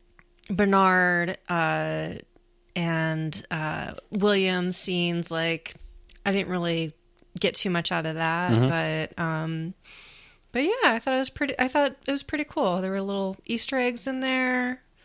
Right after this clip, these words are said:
Speaker 1: some people that we haven't seen in a while.
Speaker 2: Yeah.
Speaker 1: I thought
Speaker 2: Uh,
Speaker 1: it was cool.
Speaker 2: some of that was the, uh, was, I had issues with some of that, 'cause, I mean, obviously there's one episode left,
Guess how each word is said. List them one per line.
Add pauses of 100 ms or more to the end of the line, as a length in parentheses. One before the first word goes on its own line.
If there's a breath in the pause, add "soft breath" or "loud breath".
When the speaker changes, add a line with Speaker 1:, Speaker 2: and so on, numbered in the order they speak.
(240 soft breath)
Speaker 1:
some
people
that
we
haven't
seen
in
a
while. (1400 soft breath)
Speaker 2:
Yeah. (200)
Speaker 1:
I
thought
Speaker 2:
Uh,
Speaker 1:
it
was
cool. (120)
Speaker 2:
some
of
that
was
the,
uh, (140)
was, (100)
I
had
issues
with
some
of
that,
'cause, (680)
I
mean,
obviously
there's
one
episode
left,